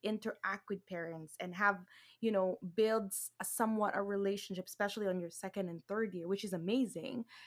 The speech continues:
But it's different when you're working. It's different when you're really responsible for, you know, their child for a long, um,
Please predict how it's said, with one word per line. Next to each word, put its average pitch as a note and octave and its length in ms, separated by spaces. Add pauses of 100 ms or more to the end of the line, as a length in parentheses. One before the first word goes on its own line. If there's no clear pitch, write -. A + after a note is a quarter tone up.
(340)
But B3+ 180
it's B3 180
different B3 440
when A3+ 160
you're G3 120
working. G3 520
It's G3+ 160
different C#4+ 420
when A#3 220
you're A3 140
really A#3+ 280
responsible G3+ 800
for, G3 360 (380)
you A#3+ 120
know, G#3 100
their G3+ 300
child G3+ 440
for G3 260 (220)
a G3+ 100
long, G#3 520 (460)
um, F#3 480